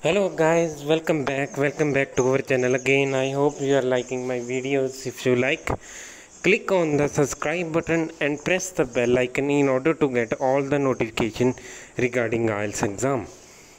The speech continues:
Guys, today we have some big news regarding the ielts exam, that ielts speaking has been changed।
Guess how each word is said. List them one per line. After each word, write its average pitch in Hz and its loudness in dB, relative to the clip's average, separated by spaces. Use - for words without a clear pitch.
Guys, 156 -2
today 202 2
we 170 2
have 151 0
some 135 -8
big 180 0
news 131 2
regarding 117 -2
the 120 0
ielts 110 -4
exam, 120 -2
that 123 0
ielts 180 -2
speaking 156 0
has 135 -2
been 127 -4
changed। 110 0